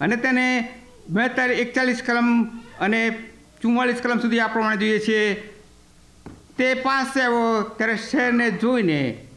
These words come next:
તેણે માટે રડીને કહ્યું, "જો હા, તે તારી શાંતિને લગતા જે વાના છે એ આજે જાણ્યા હોત તો કેવું સારું,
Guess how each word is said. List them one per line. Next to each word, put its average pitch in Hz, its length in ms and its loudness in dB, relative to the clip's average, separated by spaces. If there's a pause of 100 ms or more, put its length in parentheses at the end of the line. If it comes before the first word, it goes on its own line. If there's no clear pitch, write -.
(260)
તેણે 190 520 0 (480)
માટે 185 760 0 (120)
રડીને 190 480 0
કહ્યું, 180 560 2 (800)
"જો 208 180 2 (960)
હા, 214 540 -2 (220)
તે 202 520 -2 (280)
તારી 196 200 2
શાંતિને 233 600 -2
લગતા 214 360 -2
જે 196 120 0
વાના 220 380 0
છે 196 360 0 (280)
એ 180 160 0
આજે 190 380 0
જાણ્યા 185 300 0
હોત 190 360 -2
તો 185 80 -2
કેવું 233 420 -2
સારું, 123 420 -8